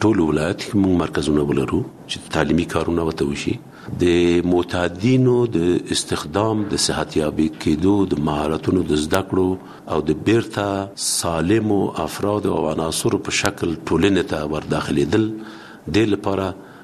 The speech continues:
ډېره قوي ستراتیژي او کاري اصول ته ضرورت دی. ولې دا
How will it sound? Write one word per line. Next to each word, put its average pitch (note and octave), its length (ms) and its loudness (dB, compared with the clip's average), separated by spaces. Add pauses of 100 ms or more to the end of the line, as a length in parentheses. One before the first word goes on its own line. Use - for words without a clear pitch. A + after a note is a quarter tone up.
(220)
ډېره A2+ 280 4 (180)
قوي G2+ 260 4 (340)
ستراتیژي E2 640 2 (240)
او D2 80 2 (240)
کاري F2 320 2
اصول F2+ 340 0
ته E2+ 140 0
ضرورت E2 400 0
دی. G2 80 2 (380)
ولې G#2 180 0 (100)
دا A#2 80 2